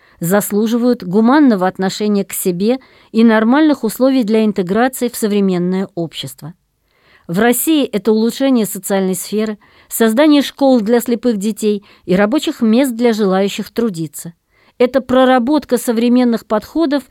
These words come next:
к лечению глазных заболеваний. Это также разработка и обеспечение качественными новейшими тифлосредствами, дающими инвалидам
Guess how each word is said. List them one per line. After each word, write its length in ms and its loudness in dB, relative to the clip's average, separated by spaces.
к 80 0
лечению 580 2
глазных 460 0
заболеваний. 720 -4
Это 320 0
также 400 0
разработка 720 -2
и 220 0
обеспечение 840 0
качественными 760 0
новейшими 640 0
тифлосредствами, 1000 -4
дающими 640 0
инвалидам 640 0